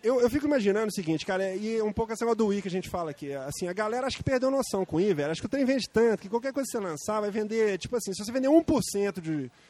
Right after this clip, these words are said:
da base instalada, você vai ficar milionário, entendeu? Então, os caras tão botando qualquer porcaria, assim, a galera tá comprando, entendeu? Esse Let's Step, cara, se ele saísse como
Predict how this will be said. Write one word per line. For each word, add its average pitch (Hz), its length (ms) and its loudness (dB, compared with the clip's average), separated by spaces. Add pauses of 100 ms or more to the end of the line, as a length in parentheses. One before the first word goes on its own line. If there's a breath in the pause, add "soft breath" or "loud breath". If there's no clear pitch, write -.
da 175 140 -2
base 190 260 0
instalada, 185 520 0
você - 100 -4
vai 208 100 0
ficar 226 140 -8
milionário, 185 600 -2
entendeu? 175 260 4
Então, 247 260 4 (680 loud breath)
os 202 100 -2
caras 285 260 -2
tão 302 140 0
botando 240 320 0
qualquer 254 240 2
porcaria, 180 640 -8
assim, 214 260 -4
a 196 60 0
galera 170 220 -4
tá 240 60 -4
comprando, 147 380 -8 (240)
entendeu? 180 300 0 (400 loud breath)
Esse 269 180 -6
Let's 269 240 -6
Step, 208 320 -2
cara, 156 220 -8
se 240 100 -12
ele 226 80 -14
saísse 262 420 -12
como 262 520 -6